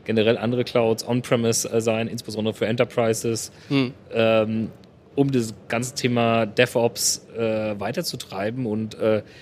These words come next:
Speaker 1: ähm, aus der Entwicklersicht mehr auch in die Betriebssicht, äh, zu gehen. Und, äh, ja, das war so ein bisschen der Startpunkt zu dem Ganzen.
Speaker 2: Da muss ja irgendwann der Punkt gekommen sein, wo ihr gesagt habt, „Okay,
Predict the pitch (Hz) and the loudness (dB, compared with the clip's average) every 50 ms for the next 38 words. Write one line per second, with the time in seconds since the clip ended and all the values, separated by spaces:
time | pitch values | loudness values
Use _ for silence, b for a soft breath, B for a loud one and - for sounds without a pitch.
0 | B B B B B B B - 104 113 110 110 - 95 113 - - 127 107 107 | B B B B B B B -6 -4 -2 -2 -2 -2 -2 -2 2 2 2 2 2
1 | 131 - - 131 117 127 123 - 117 120 120 113 120 113 117 110 107 101 107 104 | 0 2 4 4 4 2 0 0 2 2 2 2 0 0 0 0 0 -2 -2 -4
2 | - - - 170 - - - 113 - - - - - 107 107 107 107 107 107 - | -6 -4 -6 -2 -2 0 0 -2 -2 -4 -8 -2 0 2 4 4 2 0 -2 -4
3 | - - - 113 110 127 147 139 113 110 107 - - - - - - 76 85 110 | -8 -10 -6 -2 0 0 2 2 0 -2 -4 -8 -14 -20 -20 -20 -20 -20 -16 -16
4 | 110 104 - - - 113 117 139 147 127 - 113 113 120 117 120 120 135 123 107 | -16 -18 -18 -12 -2 4 4 4 4 4 2 0 0 2 2 0 0 2 2 2
5 | - - 135 147 - - 110 - - - - 104 92 90 92 95 98 101 101 92 | 2 0 0 -2 -4 -10 -16 -16 -12 -12 -10 -10 -8 -8 -8 -8 -8 -8 -10 -12
6 | - - - - - - - - - - - _ _ - B B B B B B | -14 -18 -20 -20 -20 -20 -20 -20 -20 -20 -20 _ _ -20 B B B B B B
7 | B B B B B - - 147 165 190 - 175 - 147 170 196 214 175 185 180 | B B B B B -6 0 2 4 6 6 6 6 4 4 2 0 0 0 2
8 | 180 180 165 - 170 180 - 170 - - 165 165 170 165 165 160 160 160 156 156 | 2 2 0 0 -2 -4 -4 -6 -4 -2 -2 0 2 2 2 2 2 2 2 2
9 | 151 147 156 151 160 156 - 156 - - 151 165 190 208 | 2 2 0 -2 -4 -6 -10 -10 -4 -2 0 0 0 -2